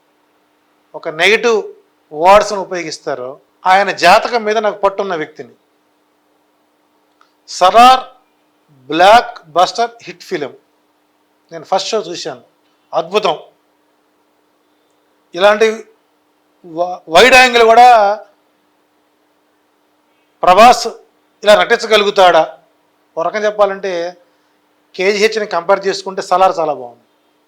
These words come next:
ఆ వ్యూస్ చూసినట్లయితే. ఆ డైరెక్టర్ కూడా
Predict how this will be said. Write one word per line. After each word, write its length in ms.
ఆ 100
వ్యూస్ 240
చూసినట్లయితే. 500
ఆ 160
డైరెక్టర్ 360
కూడా 360